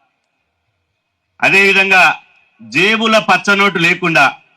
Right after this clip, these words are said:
లక్ష మందితోటి సభ పెట్టే పార్టీ ఏదైనా ఈ రాష్ట్రంలో ఉందని నేను అడుగుతున్నా. ఉన్నదా? కానీ మనకు మనమే సర్ది కట్టుకొని, మనకు మనమే బచ్చాదులు పెట్టుకొని,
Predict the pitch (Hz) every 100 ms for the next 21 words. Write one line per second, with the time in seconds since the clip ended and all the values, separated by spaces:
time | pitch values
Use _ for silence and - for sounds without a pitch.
0 | _ _ _ _ _ 117 143 170 - 226
1 | 208 190 208 208 214 196 202 196 175 196
2 | 196 - 190 165 160 180 190 180 175 170
3 | 175 160 156 151 180 165 160 156 160 165
4 | 143 127 113 110 101 _ _ _ _ _
5 | _ _ _ _ _ _ 143 214 214 196
6 | 214 - _ _ _ _ 622 762 807 762
7 | - - _ _ _ - 120 151 170 190
8 | - _ _ _ _ _ _ _ _ -
9 | 110 143 185 170 202 185 190 208 214 208
10 | 185 175 202 196 180 202 196 175 127 _
11 | _ _ _ _ _ _ _ _ _ 117
12 | 143 190 202 208 196 196 214 220 175 185
13 | 180 208 208 208 190 160 208 190 151